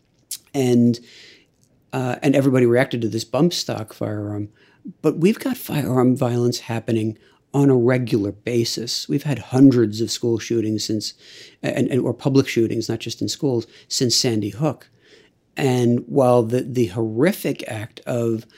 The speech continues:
someone who, um, obviously has some different ideas, I don't wanna just call it a mental health problem, 'cause lots of people have mental health issues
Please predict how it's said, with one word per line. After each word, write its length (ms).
someone 360
who, 680
um, 460
obviously 420
has 180
some 200
different 340
ideas, 560
I 60
don't 160
wanna 180
just 200
call 200
it 60
a 40
mental 340
health 300
problem, 300
'cause 140
lots 240
of 40
people 200
have 80
mental 320
health 280
issues 460